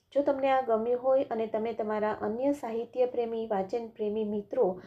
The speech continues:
કે જેઓ સારું સાહિત્ય માણવામાં રસ ધરાવે છે, પરંતુ સમયના અભાવે કે અન્ય કોઈ કારણસર તેઓ નિયમિત રીતે વાંચી નથી શકતા, તો આ વીડિયો ચેનલ તમારા માટે જ છે.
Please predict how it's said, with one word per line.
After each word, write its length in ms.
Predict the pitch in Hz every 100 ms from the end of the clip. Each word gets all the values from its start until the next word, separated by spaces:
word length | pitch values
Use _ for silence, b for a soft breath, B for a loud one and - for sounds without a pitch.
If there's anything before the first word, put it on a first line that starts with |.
| B _
કે 140 | -
જેઓ 440 | 254 254 247 254
સારું 320 | 247 233 240 254
સાહિત્ય 460 | 240 240 233 254
માણવામાં 500 | 240 208 220 233 247
રસ 200 | 240 247 -
ધરાવે 400 | 233 277 254 214
છે, 200 | - 277
પરંતુ 420 | 277 269 254 262 262 -
સમયના 520 | - 247 277 269 269
અભાવે 400 | 254 254 254 262 269
કે 240 | 262 247 247 254 B B B B -
અન્ય 280 | 262 294 285
કોઈ 220 | 240 233
કારણસર 580 | 214 208 208 214 285 294
તેઓ 240 | 269 262
નિયમિત 460 | 240 240 247 262 247
રીતે 260 | 226 254
વાંચી 340 | 226 208 208 247
નથી 340 | 240 240 294
શકતા, 420 | 285 208 - 214 277 B B _
તો 160 | 269 -
આ 160 | 254
વીડિયો 320 | 254 233 233 233
ચેનલ 380 | 240 226 247
તમારા 420 | 285 214 208 214 214
માટે 360 | 208 202 254
જ 160 | 214 -
છે. 220 | -